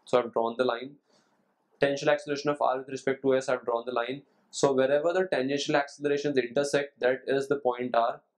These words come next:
And once the point R is fixed, you can fix the magnitude of the tangential acceleration. So this length represents the magnitude of tangential of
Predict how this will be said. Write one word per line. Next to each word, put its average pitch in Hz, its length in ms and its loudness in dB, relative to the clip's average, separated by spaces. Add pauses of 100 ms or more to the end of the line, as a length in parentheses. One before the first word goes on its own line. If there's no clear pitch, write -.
(120)
And 127 220 -2
once 135 220 0
the 160 100 -4
point 143 320 0
R 135 180 0
is 139 100 -14
fixed, - 320 -4
you 127 100 0
can 135 200 -2
fix 135 220 -2
the 143 80 -2
magnitude 131 520 -2
of 143 80 2
the 143 60 -4
tangential 123 380 -4
acceleration. 107 500 -4 (420)
So 143 280 0
this 160 240 -2
length 135 320 -2
represents 143 500 -2
the 151 220 2
magnitude 131 500 -2
of 143 160 -2
tangential 123 380 -2
of 131 100 0